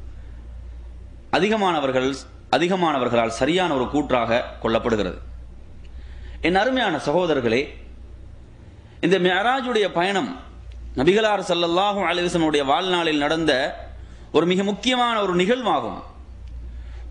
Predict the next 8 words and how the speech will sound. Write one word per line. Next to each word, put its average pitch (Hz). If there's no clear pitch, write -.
ஒவ்வொரு 247
மூமினும் 240
இதை 202
நம்பிக்கை 226
கொள்வது 190
கட்டாயம். 135
ஒவ்வொரு 185
மூமினும் 214